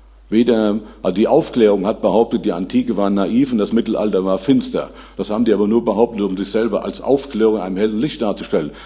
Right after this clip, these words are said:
Weder war die Antike naiv, noch war das Mittelalter finster. Aber wenn man wissen will, was finster ist, dann muss man sich das zwanzigste Jahrhundert angucken.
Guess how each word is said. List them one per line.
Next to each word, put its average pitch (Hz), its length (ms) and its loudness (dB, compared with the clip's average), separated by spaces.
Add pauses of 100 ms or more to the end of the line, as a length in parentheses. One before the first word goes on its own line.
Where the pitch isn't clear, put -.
(100)
Weder 131 280 4
war 107 160 4
die 107 100 0
Antike 110 400 0
naiv, 104 380 0
noch 113 160 -2
war 107 100 4
das 104 160 -2
Mittelalter 104 420 -2
finster. 104 440 -2 (320)
Aber 82 180 -4
wenn 90 60 0
man 92 180 -2
wissen 117 220 0
will, 101 160 0
was 85 160 -4
finster 151 360 2
ist, 120 240 0 (200)
dann 101 160 0
muss 107 160 -2
man 98 80 -4
sich 90 100 -2
das 90 120 -2
zwanzigste 92 340 -4
Jahrhundert 92 260 -2
angucken. - 380 -12